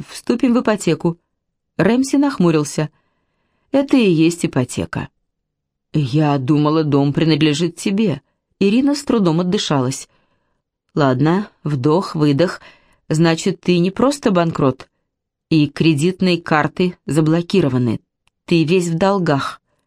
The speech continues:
Ну, можно и так сказать». «А как ещё?» «Куда ты?» «В туалет». «Ты был там несколько минут назад». «Чая много выпил»,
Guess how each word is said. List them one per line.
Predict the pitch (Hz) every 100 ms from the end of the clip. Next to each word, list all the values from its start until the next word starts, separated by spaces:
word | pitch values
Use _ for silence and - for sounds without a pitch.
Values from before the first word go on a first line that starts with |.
| _ _ _ _ _
Ну, | - 381
можно | 247 220
и | 151
так | 135 117
сказать». | - 131 87 - - _ _ _ _ _ _ _ _ _ _
«А | - 160
как | - 170 -
ещё?» | 143 - - 139 170 _ _ _ _ _ _ _ _ _ _
«Куда | - 220 254
ты?» | - - 127 _ _ _ _ _ _
«В | _
туалет». | - 175 160 123 117 - _ _ _ _ -
«Ты | 170
был | 135 151
там | 180 175
несколько | 175 - 170 170
минут | 175 180 151
назад». | 202 208 160 - _ _ _ _ _ _ _ _ _
«Чая | - 277 202
много | 156 151 147 147
выпил», | 143 139 147